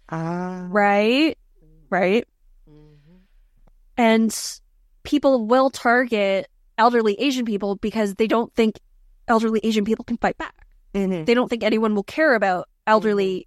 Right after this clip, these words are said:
Speaker 1: Mm-hmm.
Speaker 2: Asian people.
Speaker 1: Mm-hmm.
Speaker 2: And, like, a lot of the intra-community discourse was that, "Oh, it's black people attacking Asian people. It's only
Speaker 1: Mm-hmm.
Speaker 2: black people."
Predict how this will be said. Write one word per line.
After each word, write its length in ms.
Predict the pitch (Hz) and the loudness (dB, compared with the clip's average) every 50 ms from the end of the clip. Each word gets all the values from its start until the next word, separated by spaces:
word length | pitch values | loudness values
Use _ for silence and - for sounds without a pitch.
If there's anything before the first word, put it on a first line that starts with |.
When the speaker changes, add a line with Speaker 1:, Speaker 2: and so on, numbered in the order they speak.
| _ _ - | _ _ 0
Speaker 1:
Mm-hmm. 60 | 359 | 0
Speaker 2:
Asian 140 | 330 277 - | 0 0 0
people. 340 | - 190 - _ _ _ _ _ _ _ _ _ _ 165 | -4 -6 -10 _ _ _ _ _ _ _ _ _ _ -20
Speaker 1:
Mm-hmm. 180 | 160 160 160 - 143 - | -20 -20 -20 -6 0 2
Speaker 2:
And, 120 | 277 277 | 4 6
like, 340 | 277 269 269 - - - _ _ _ _ _ _ _ _ _ _ _ _ _ _ _ _ _ _ _ _ _ - | 6 4 4 2 -2 -16 _ _ _ _ _ _ _ _ _ _ _ _ _ _ _ _ _ _ _ _ _ -2
a 60 | 277 | 0
lot 220 | 285 285 285 294 339 | 4 4 4 6 4
of 120 | 381 - | 4 4
the 160 | 415 392 220 - _ _ _ _ _ _ _ _ | 2 0 0 -2 _ _ _ _ _ _ _ _
intra-community 1120 | - 262 269 269 - - 269 247 247 240 - - - 220 220 220 220 220 220 202 214 196 190 - | 2 4 4 4 2 2 0 0 0 0 -4 -6 -4 -2 0 0 2 0 0 -2 -2 -6 -6 -2
discourse 960 | - 233 247 - - - 208 202 180 180 - - - 202 - - - - - _ _ _ _ _ _ _ | 0 0 0 -2 -4 -6 -4 -4 -2 -4 -4 -8 -10 -12 -12 -14 -14 -16 -18 _ _ _ _ _ _ _
was 300 | - 214 214 220 208 208 | -6 0 0 0 0 2
that, 340 | 202 214 208 208 208 202 - _ _ _ _ - | 0 2 2 2 2 0 -2 _ _ _ _ 2
"Oh, 220 | 240 254 240 214 | 4 4 4 4
it's 140 | 208 196 - | 2 0 -4
black 360 | - - - 269 294 277 - | -6 -2 2 4 4 2 2
people 240 | - 302 - 202 196 | -2 -4 -2 0 -2
attacking 420 | 196 - 202 170 175 - 175 160 | -2 -2 -4 -6 -6 -6 -8 -8
Asian 240 | - - - - - | -8 -8 -10 -12 -16
people. 380 | - - - _ _ _ _ _ _ _ - | -16 -16 -18 _ _ _ _ _ _ _ -12
It's 100 | 202 - - | -10 -4 0
only 240 | 233 269 269 220 | 2 4 4 4
Speaker 1:
Mm-hmm. 80 | 196 185 | 2 0
Speaker 2:
black 180 | 170 - - - | -2 -4 -8 -10
people." 340 | - - _ _ _ _ | -16 -20 _ _ _ _